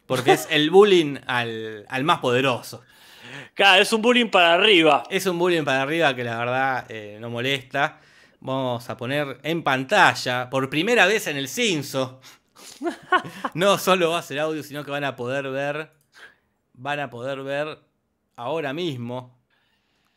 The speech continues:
Speaker 1: si, si están haciendo
Speaker 2: Sí.
Speaker 1: otra cosa, corran al celular,
Speaker 2: Sí.
Speaker 1: amigos.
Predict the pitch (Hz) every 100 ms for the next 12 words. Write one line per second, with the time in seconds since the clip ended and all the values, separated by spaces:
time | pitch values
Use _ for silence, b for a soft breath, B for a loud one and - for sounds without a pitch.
0 | _ - 120 113 110 104 101 95 - -
1 | - _ - 107 131 135 123 139 135 120
2 | 160 143 123 180 202 143 117 123 151 147
3 | 170 139 127